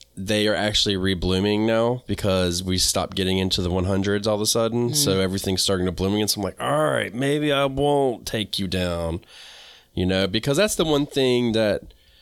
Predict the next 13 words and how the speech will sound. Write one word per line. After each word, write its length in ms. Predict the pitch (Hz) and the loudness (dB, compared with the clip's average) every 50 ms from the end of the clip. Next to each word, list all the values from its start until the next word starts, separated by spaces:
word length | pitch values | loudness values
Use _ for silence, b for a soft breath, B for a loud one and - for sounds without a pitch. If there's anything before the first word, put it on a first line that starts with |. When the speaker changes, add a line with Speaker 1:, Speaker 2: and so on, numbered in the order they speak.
| b b b b b b b b b b b b b b b b _ _ _ _ _ | b b b b b b b b b b b b b b b b _ _ _ _ _
Speaker 1:
you 180 | - 127 131 131 | -6 -2 0 0
know, 220 | 101 113 113 110 | 2 2 2 0
when 300 | 104 80 78 110 123 131 | 0 -2 -2 0 0 2
I 100 | 127 120 | 2 0
think 300 | 117 - - 151 135 - | -2 -2 -2 0 0 0
about 240 | 143 123 131 120 117 | 0 2 2 2 2
stuff 240 | - - 123 113 - | 0 0 0 0 0
that 120 | 123 90 | 0 0
makes 260 | 107 107 107 - - | 0 0 0 0 0
me 120 | 107 101 95 | 0 0 0
tired, 760 | - - 113 107 107 104 101 101 98 95 98 98 90 87 - - | 0 0 0 2 2 2 4 4 4 2 2 2 0 -2 -4 -2
it's, 680 | 107 107 104 98 - - - - - - - - - - _ - | -2 0 0 0 0 0 0 2 2 2 0 -2 -6 -8 _ -2
um, 560 | 107 101 98 95 90 85 85 87 95 101 | 0 0 2 2 2 2 0 0 -2 -4